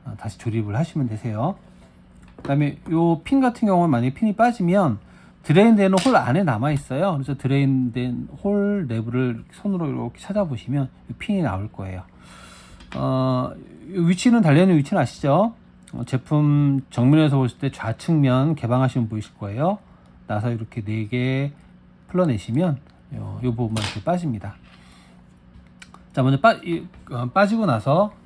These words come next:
이거를 빼고 나서, 어, 이제 분해를 할 건데요. 그냥 나사를 분리를 하시면 분해가 안 돼요. 뒷면을 보시면, 어,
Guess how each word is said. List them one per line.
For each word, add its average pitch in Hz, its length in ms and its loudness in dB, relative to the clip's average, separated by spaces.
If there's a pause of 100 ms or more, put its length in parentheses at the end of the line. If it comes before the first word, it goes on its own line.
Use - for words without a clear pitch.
이거를 127 300 -6 (580)
빼고 185 180 -2
나서, 123 540 0 (440)
어, 104 760 -12 (420)
이제 - 260 -14 (140)
분해를 135 320 2
할 185 80 0
건데요. 123 520 -2 (440)
그냥 190 380 6
나사를 151 400 2
분리를 123 520 -2
하시면 147 540 -2
분해가 117 300 -4
안 92 120 -6
돼요. 98 220 -8 (640)
뒷면을 147 640 4
보시면, 107 580 -4 (460)
어, 110 160 -10